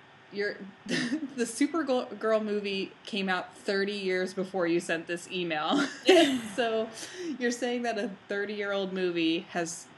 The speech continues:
Speaker 1: doomed future franchises. <laughs>
Speaker 2: Right.
Speaker 1: And it was just, uh, so sad. But anyway.
Speaker 2: Right. And the idea that it's just having a good movie <laughs>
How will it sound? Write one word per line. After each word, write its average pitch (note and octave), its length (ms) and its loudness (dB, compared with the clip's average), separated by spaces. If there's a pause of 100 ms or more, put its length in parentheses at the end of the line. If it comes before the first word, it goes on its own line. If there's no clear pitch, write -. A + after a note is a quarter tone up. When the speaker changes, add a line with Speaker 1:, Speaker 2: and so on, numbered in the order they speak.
(100)
Speaker 1:
doomed G3 600 0 (680)
future F3+ 760 -2 (280)
franchises. F3+ 920 -4
<laughs> - 60 -4
Speaker 2:
Right. A#3 480 2
Speaker 1:
And G3 320 -4 (680)
it G#3 40 -10
was G#3 180 -8
just, - 320 -10
uh, F#3+ 200 -4
so F#3 200 -4 (120)
sad. C3+ 300 0
But A3+ 100 2
anyway. F3+ 380 0
Speaker 2:
Right. G3 360 2
And B3+ 80 -4
the C#4 80 6
idea C4 320 8
that A3 260 0
it's - 280 -4 (520)
just C4+ 260 -4
having C4 340 2 (140)
a G#3+ 100 -2 (100)
good A#3+ 320 0
movie F3+ 600 -6 (180)
<laughs> - 200 4